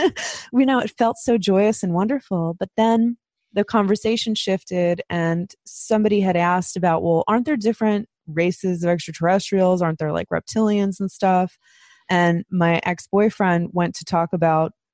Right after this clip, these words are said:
the fact that that was a thing. And as soon as he started talking about that, this one girl I was with and I look up, and we see a gigantic, black, somewhat translucent triangle silently hover over our heads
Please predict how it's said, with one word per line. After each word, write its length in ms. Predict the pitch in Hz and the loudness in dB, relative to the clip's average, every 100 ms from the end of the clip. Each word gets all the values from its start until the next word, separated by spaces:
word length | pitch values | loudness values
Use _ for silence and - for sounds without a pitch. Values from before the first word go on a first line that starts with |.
| _ _ - | _ _ -4
the 100 | 175 | -2
fact 300 | 170 165 160 | 2 0 2
that 240 | 165 151 - _ _ _ - | 2 2 -2 _ _ _ -6
that 340 | 170 156 151 | 0 0 0
was 180 | 165 151 | -2 -2
a 60 | 156 | -2
thing. 480 | - 247 226 190 190 - | 0 2 2 2 -2 -2
And 400 | 170 170 170 185 | 2 2 0 0
as 160 | 180 175 | -2 0
soon 200 | - 247 | 0 0
as 140 | 247 | 0
he 80 | 247 | -2
started 280 | 220 202 190 | -2 0 -2
talking 380 | - 190 175 180 | -2 -2 -2 -2
about 260 | 165 165 | -2 -2
that, 320 | - 165 165 277 - _ _ _ _ _ | 0 0 0 -4 -14 _ _ _ _ _
this 400 | 180 170 170 - - | -4 -2 -2 -4 -8
one 300 | 180 196 196 | -2 0 2
girl 200 | 202 196 | 4 4
I 100 | 190 | 2
was 140 | 180 | 2
with 160 | 175 185 | 0 0
and 80 | |
I 100 | 165 | 0
look 300 | 160 175 220 | 2 0 0
up, 320 | 185 160 170 - _ _ _ _ | 0 0 -2 -8 _ _ _ _
and 180 | 180 180 | -2 2
we 140 | 175 175 | 2 0
see 260 | - 185 | 0 0
a 80 | 170 | 0
gigantic, 1120 | 156 160 165 165 160 165 - 220 226 233 _ _ _ 175 | 2 -2 0 0 2 0 -2 -4 -4 -8 _ _ _ -4
black, 760 | 165 175 160 156 156 180 - _ _ _ _ _ | 0 2 2 0 -2 -6 -14 _ _ _ _ _
somewhat 480 | - - 196 202 220 | -6 0 2 2 0
translucent 840 | - 240 220 185 175 185 175 180 - | 0 0 0 0 -2 -2 -4 -6 -6
triangle 760 | - 180 185 180 170 156 180 | 0 2 2 2 0 0 -2
silently 720 | - - 180 185 202 226 233 | -6 -2 0 2 0 -2 -2
hover 420 | 220 202 180 190 | -2 -2 0 0
over 300 | - 170 175 196 | 0 0 0 0
our 140 | 220 | 0
heads 580 | 226 185 160 165 - | 0 0 0 -4 -12